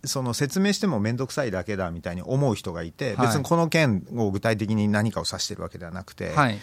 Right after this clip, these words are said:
Speaker 1: あの、説明下手な人とか、説明することがないと思ってる人とか
Speaker 2: はい。
Speaker 1: っていうのがいて、で、
Speaker 2: はい。
Speaker 1: こういう人たちってちゃんとその頭の中でそういうふうに答えを出してるので、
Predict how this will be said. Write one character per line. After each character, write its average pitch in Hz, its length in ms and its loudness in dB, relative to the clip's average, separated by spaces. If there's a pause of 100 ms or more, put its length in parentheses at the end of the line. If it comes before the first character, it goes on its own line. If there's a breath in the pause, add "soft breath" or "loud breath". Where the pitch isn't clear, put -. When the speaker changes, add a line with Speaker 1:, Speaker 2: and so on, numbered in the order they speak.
(340 loud breath)
Speaker 1:
あ 123 140 0
の、 113 160 2
説 143 320 0
明 170 200 6
下 139 140 6
手 143 120 2
な 139 120 2
人 135 180 -2
と 113 120 -2
か、 90 120 -4
説 120 260 -4
明 156 160 4
す 151 140 0
る 143 80 2
こ 135 120 -2
と 139 100 0
が 98 100 0
な 104 180 2
い 104 100 0
と - 140 -8
思 117 360 2
っ - 40 0 (240)
て 87 140 -2
る 82 100 -8
人 - 240 -12
と - 140 -18
か 95 260 0
Speaker 2:
は 113 260 2
い。 98 40 -6
Speaker 1:
っ - 20 -8
て 127 80 -4
い 127 40 0
う - 20 0
の 107 100 0
が 80 100 -8
い 78 100 -10
て、 92 340 -6
で、 117 100 -4
Speaker 2:
は 113 80 -2
い。 98 60 -4
Speaker 1:
こ 214 80 4
う - 20 0
い 247 40 0
う - 20 -4
人 - 180 -4
た 185 140 0
ち - 100 -4
っ - 40 -12
て 101 100 -8
ち - 80 -8
ゃ 113 80 -2
ん 104 60 -4
と 113 160 -2
そ 120 120 -6
の 113 260 -2
頭 160 280 -2
の 175 120 0
中 175 240 0
で 92 120 -2
そ - 220 -4
う 165 40 2
い 170 60 0
う 165 40 -2
ふ 151 40 -2
う 165 40 0
に 120 80 -2
答 - 280 -8
え 127 40 2
を 87 60 -2
出 110 160 -2
し - 80 -2
て 127 80 -4
る 92 100 -8
の 82 140 -10
で、 87 300 -4